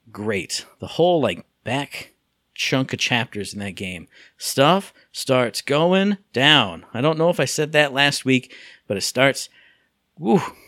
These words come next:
stuff is happening. Stuff is going down. The big reveals are there. The big surprises kind of after the reveals that may not be surprises are there. And it,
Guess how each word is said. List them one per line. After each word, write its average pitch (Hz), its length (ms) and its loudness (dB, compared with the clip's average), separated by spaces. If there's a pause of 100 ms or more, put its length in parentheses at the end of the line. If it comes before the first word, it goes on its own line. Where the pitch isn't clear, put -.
(180)
stuff - 340 -2
is - 100 -12
happening. 165 580 2 (340)
Stuff - 300 -2
is 87 100 -10
going 139 380 2
down. 131 480 4 (240)
The - 100 -16
big 131 220 4
reveals 127 500 2
are 131 80 0
there. 127 400 4 (400)
The - 60 -10
big 120 260 4
surprises 131 640 0
kind 135 240 2
of 110 80 0
after 120 320 -4
the 131 140 -6
reveals 127 580 0
that - 140 -6
may 123 160 4
not 131 200 2
be 131 120 0
surprises 135 640 0
are 131 80 0
there. 131 320 2 (480)
And 131 140 2
it, 117 180 -6